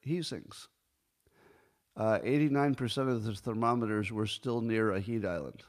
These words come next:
Eighty-nine percent of the thermometers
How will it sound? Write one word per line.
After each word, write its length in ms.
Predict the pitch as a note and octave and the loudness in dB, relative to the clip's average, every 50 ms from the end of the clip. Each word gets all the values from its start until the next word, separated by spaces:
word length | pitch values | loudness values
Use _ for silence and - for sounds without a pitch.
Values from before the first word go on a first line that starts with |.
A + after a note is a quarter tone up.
| _ _ _ _ _ _ _ _ _ _ _ _ _ _ _ _ _ _ _ _ _ _ _ _ _ _ _ _ _ _ _ _ _ _ _ _ _ _ _ _ _ _ - | _ _ _ _ _ _ _ _ _ _ _ _ _ _ _ _ _ _ _ _ _ _ _ _ _ _ _ _ _ _ _ _ _ _ _ _ _ _ _ _ _ _ -2
Eighty-nine 580 | A2 A#2 C3+ C3+ D3 D3 C#3 C#3 C3 C3+ C#3 C3 | 2 4 4 6 6 6 4 6 4 4 4 4
percent 400 | - B2+ A2+ - B2 A#2+ A#2 A2+ | 4 2 0 2 2 4 4 4
of 100 | G#2+ G2+ | 4 4
the 140 | G#2 G#2 G2 | 2 0 0
thermometers 880 | - - G#2+ F#2+ G2 G#2 G#2+ A2+ G2+ E2+ C#2+ C#2+ F2+ A2+ - - - | -2 -6 -6 -2 0 2 2 2 0 0 -2 -2 -4 -4 -4 -6 -14